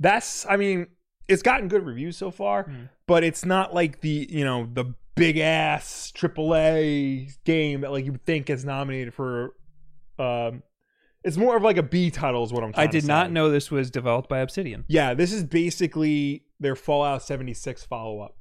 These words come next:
Speaker 1: without the Fallout license.
Speaker 2: Everybody loves this game.
Speaker 1: Yeah, no,
Speaker 2: So
Speaker 1: it's,
Speaker 2: good for
Speaker 1: it's,
Speaker 2: them.
Speaker 1: it's gotten very good
Speaker 2: It's
Speaker 1: reviews.
Speaker 2: very
Speaker 1: People
Speaker 2: Mass Effect-y, I hear.
Speaker 1: Yeah.
Speaker 2: Um, but it's also not to be confused with Outer Wilds, which is
Speaker 1: Mm.
Speaker 2: an indie game
Speaker 1: Yes.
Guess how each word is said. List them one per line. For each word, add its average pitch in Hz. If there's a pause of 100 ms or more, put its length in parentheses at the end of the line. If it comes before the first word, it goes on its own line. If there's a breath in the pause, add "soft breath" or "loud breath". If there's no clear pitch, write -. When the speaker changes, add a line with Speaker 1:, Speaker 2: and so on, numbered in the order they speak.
(140)
Speaker 1:
without 131
the -
Fallout 110
license. - (1500)
Speaker 2:
Everybody 302
loves 220
this 127
game. -
Speaker 1:
Yeah, 320
no, 214
Speaker 2:
So 262
Speaker 1:
it's, 185
Speaker 2:
good 214
for 240
Speaker 1:
it's, -
Speaker 2:
them. 185
Speaker 1:
it's - (140)
gotten 170
very 185
good 214
Speaker 2:
It's 175
Speaker 1:
reviews. 196
Speaker 2:
very 208
Speaker 1:
People 170
Speaker 2:
Mass 160
Effect-y, 117
I 120
hear. 123
Speaker 1:
Yeah. 117 (340)
Speaker 2:
Um, 123
but 143
it's 135
also 175
not 151
to -
be 160
confused 139
with 131
Outer 135
Wilds, 135
which 139
is 135
Speaker 1:
Mm. 131
Speaker 2:
an 123
indie 101
game - (720)
Speaker 1:
Yes. -